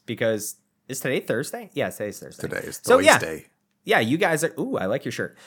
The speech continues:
Speaker 1: Anyways, um, what the, yeah. That Experience Grind shirt is so tight. Uh,
Speaker 2: I'm getting it redesigned, but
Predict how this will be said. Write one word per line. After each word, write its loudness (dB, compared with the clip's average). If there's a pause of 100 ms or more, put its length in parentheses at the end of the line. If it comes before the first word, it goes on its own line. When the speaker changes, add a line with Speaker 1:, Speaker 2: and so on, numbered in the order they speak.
(160)
Speaker 1:
Anyways, 2 (180)
um, 2 (920)
what -20
the, -8 (300)
yeah. -2 (600)
That 0
Experience 0
Grind 0
shirt -6
is -12
so -4
tight. -12 (580)
Uh, 2 (600)
Speaker 2:
I'm -16
getting -2
it -10
redesigned, -8
but -12